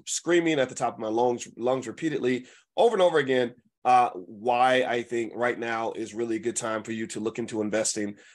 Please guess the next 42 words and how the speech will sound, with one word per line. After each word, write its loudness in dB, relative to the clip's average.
Uh, 2
you -6
guys 4
ask 0
me 0
all 0
the -8
time, -4
"What's 0
the 0
biggest 0
mistake 0
a -4
person -4
can -6
make, -2
uh, 0
in 4
investing?" -2
And, -2
uh, 4
and 0
I 2
would -2
tell 0
you 4
the -4
biggest -4
mistake 0
a -6
person -4
can -6
make 0
as -4
an -4
investor -2
is 0
to -4
not 4
invest -2
at -2
all. -4